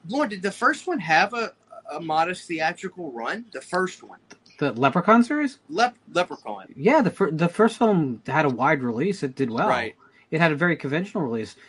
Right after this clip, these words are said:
Speaker 2: The second film, I think, had a release, and I think it, it basically shit the bed. And so they,
Speaker 1: Right.
Speaker 2: it was video from there on out.
Speaker 1: So they were probably rental store darlings. That's why they, Vidmar kept just pumping them out like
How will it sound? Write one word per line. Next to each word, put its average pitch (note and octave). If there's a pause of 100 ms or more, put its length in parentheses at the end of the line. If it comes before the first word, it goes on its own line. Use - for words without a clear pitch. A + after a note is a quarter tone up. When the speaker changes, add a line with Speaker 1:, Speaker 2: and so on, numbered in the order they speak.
(320)
Speaker 2:
The D3
second A3+
film, A#3+
I F3
think, D#3+
had D3+
a B2
release, C#3
and C3+
I B2
think C3
it, F2 (160)
it A2+ (220)
basically B2
shit B2+
the A2
bed. G#2+
And A2
so A#2
they, A2+
Speaker 1:
Right. A#2+
Speaker 2:
it A2+
was G#2+
video A#2+
from A#2
there G#2+
on G#2+
out. G#2+ (640)
Speaker 1:
So -
they F#3
were F3+
probably D3
rental B2
store A#2+
darlings. A2+
That's A#2+
why A#2+
they, A2+ (340)
Vidmar A#2+
kept A#2+
just -
pumping A#2
them A2
out A2+
like G2+